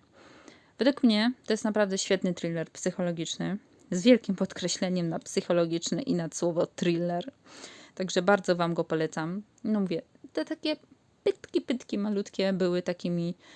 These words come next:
e, drobiazgami, które mogłyby zwrócić uwagę, ale jednocześnie, jeżeli czytelnik tyta-, typowo poddaje się tylko czytaniu,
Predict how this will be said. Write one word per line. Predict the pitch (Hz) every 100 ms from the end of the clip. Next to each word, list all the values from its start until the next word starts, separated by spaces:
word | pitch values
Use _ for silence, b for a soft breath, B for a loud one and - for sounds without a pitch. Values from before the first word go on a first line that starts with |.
| B -
e, | 170 160
drobiazgami, | 165 175 170 - 180 180
które | - 156 151
mogłyby | 156 202 254 254
zwrócić | 254 254 262 - - -
uwagę, | 254 269 415 - _ _ _
ale | 285 302
jednocześnie, | 247 233 - - 220
jeżeli | 214 208
czytelnik | 208 208 202 -
tyta-, | 190 208 196 - -
typowo | 196 240 220 151 B B B _
poddaje | 240 196 202 196
się | -
tylko | - 175 202
czytaniu, | 226 240 226 233